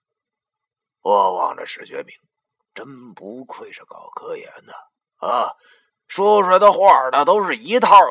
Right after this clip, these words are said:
一套的。不过我倒是听懂了大概啊。那他的意思呢，就是说我和老易都是能长寿，而且老易活的岁数还要比我长，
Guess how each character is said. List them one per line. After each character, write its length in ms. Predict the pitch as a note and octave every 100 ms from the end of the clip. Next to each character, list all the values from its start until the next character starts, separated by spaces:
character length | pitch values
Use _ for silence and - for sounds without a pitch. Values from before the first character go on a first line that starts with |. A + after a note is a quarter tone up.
| -
一 80 | A2+
套 80 |
的。 260 | G#2+ - - - _ _ _
不 100 | -
过 100 | G2+
我 160 | -
倒 100 | - D2+
是 80 |
听 180 | - G#2+
懂 180 | F2 C2+
了 80 | D2+
大 160 | E2+
概 220 | E2+ A#2 _ _ _
啊。 260 | - - - _ _ _
那 120 | G2+
他 320 | - D#3 F3
的 120 | C3 G#2+
意 200 | G#2 E2
思 100 | C#2+
呢， 280 | D#2 C#2
就 80 | C#2+ -
是 60 | -
说 240 | F2+ F2
我 300 | D2+ - D2+
和 100 | -
老 280 | E2 - -
易 300 | E2+ E2+ - -
都 140 | D2
是 100 | D2 -
能 140 | C#2
长 300 | - - -
寿， 320 | A#2+ A#2+ - _ _ _ _
而 140 | G#2 G2
且 120 | F#2
老 360 | D2+ C#2+ D#2
易 140 | B2 C3
活 220 | - F2+
的 120 | A#2+
岁 180 | - C3
数 80 | D2+
还 160 | - G2+
要 120 | A#2
比 140 | G#2+ B2+
我 320 | D#2 - -
长， 380 | - D2 F#2+